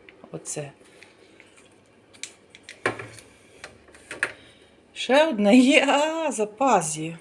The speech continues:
Є запас масла. І яйця вони їдять. Яйця вони їдять дуже часто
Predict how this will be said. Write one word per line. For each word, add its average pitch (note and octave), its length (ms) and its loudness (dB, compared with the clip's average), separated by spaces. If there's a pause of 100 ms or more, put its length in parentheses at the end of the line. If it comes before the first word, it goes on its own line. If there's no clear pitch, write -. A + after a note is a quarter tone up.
(180)
Є G3 160 -10
запас G#3 360 -8
масла. A3+ 500 -8 (1120)
І F3 260 -12
яйця D#3+ 480 -4
вони D3 200 -8
їдять. C#3+ 380 -8
Яйця E3 280 -8
вони D#3 160 -8
їдять D3+ 400 -10
дуже D3+ 300 -12
часто E3+ 500 -8